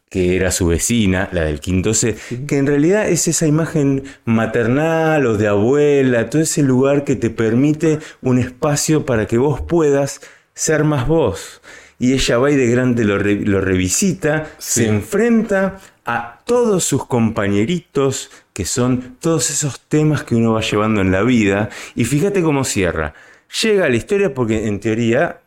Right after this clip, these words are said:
Speaker 1: celebran los cumpleaños de esta señora. Llegan y dice, "Pasa, nena. Ahora sí." Y entonces a ella la presenta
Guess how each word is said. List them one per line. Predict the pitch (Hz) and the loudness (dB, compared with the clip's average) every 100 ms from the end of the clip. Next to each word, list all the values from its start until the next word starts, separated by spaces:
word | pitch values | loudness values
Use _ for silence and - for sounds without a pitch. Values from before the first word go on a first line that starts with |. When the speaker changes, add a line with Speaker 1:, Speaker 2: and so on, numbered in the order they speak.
| _ | _
Speaker 1:
celebran | - 104 95 110 | -8 -4 -2 -2
los | 135 92 | -2 -4
cumpleaños | 85 78 160 151 | -6 -2 0 0
de | 87 | -2
esta | - 82 | -6 -8
señora. | - 78 76 71 - _ - - _ _ _ - | -6 -6 -6 -10 -18 _ -20 -20 _ _ _ -4
Llegan | 156 156 160 160 - _ _ - | 0 0 0 -2 -8 _ _ -2
y | 113 | 0
dice, | 107 95 - 85 73 _ _ _ | 2 -2 -4 -4 -6 _ _ _
"Pasa, | - 180 - 175 | -4 -2 0 0
nena. | 135 120 95 80 73 _ - - _ - - - | 0 0 0 -2 -6 _ -20 -20 _ -20 -14 -4
Ahora | 143 131 127 | 0 2 2
sí." | - 92 78 _ - | -2 -6 -8 _ -8
Y | 95 | -4
entonces | 82 98 98 123 | -2 -2 -2 0
a | 147 | 0
ella | 143 196 | -2 -2
la | - 98 87 - | 0 0 0 -2
presenta | 90 - 104 87 82 78 101 131 76 | -4 -4 -2 0 0 -2 -4 -4 -8